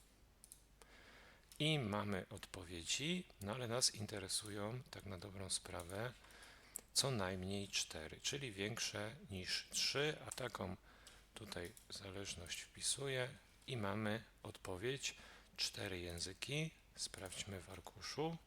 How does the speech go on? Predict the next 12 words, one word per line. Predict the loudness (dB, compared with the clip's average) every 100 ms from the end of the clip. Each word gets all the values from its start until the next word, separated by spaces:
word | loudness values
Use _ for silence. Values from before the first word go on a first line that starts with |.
| -16 -20 -20 -20 -18 -18 -16 -18 -18 -20 -20 -20 -2
I | 2
mamy | 2 2 0 -2
też | -2 0
cztery | 0 0 -2 -4
języki, | -2 -2 -4 -4
a | -4
zatem | -6 -6 -6
rozwiązaliśmy | -4 -4 -4 -4 -2 -2 -2 -2 -6 -14 -14 -6
zadanie | -4 0 0 0 -2
pięć | -4 -4 -2 -2 -4
kropka | -4 -6 -6 -2
trzy. | 2 2 0